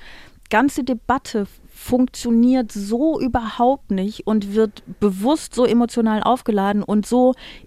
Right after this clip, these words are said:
immer wieder, immer wieder, immer wieder geführt, dass am Ende alle denken,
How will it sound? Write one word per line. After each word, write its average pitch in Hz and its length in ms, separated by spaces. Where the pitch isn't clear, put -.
immer 285 440
wieder, 233 320
immer 254 340
wieder, 226 220
immer 269 360
wieder 240 200
geführt, 214 360
dass 202 140
am 202 260
Ende 269 360
alle 277 320
denken, 240 500